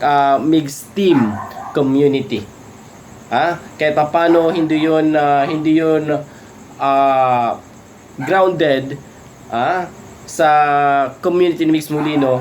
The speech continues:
kung sino ang papasok ng mga vlog kasi malaking impact din na mas maraming madadagdagan ng mga followers, supporters na sus-, magsusubaybay kay Migs Molino. Hopefully nga, yung, ah,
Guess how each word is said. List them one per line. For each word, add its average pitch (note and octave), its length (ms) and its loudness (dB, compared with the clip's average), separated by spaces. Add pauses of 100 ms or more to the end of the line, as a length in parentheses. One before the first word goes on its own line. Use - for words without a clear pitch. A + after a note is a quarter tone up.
(160)
kung D3 320 -2
sino D#3+ 400 2
ang C#3 160 0
papasok C#3 480 -4
ng C3 160 -4
mga B2+ 160 -2
vlog C#3 240 0
kasi D3 160 -4
malaking C#3+ 400 0
impact C#3+ 400 -4
din A#2+ 240 -2 (400)
na C#3 460 2 (420)
mas F3+ 240 -6
maraming D#3+ 400 2
madadagdagan C3+ 880 0 (400)
ng C#3+ 160 0
mga C#3+ 240 2
followers, D3+ 400 0
supporters C3 640 -2 (640)
na D3 320 0 (1800)
sus-, E3+ 160 -2
magsusubaybay E3+ 880 0 (400)
kay C#3+ 80 -2
Migs C3+ 240 -2
Molino. C#3+ 400 0 (480)
Hopefully D3 480 0
nga, F#3+ 320 2 (320)
yung, D3 240 0
ah, C#3 240 0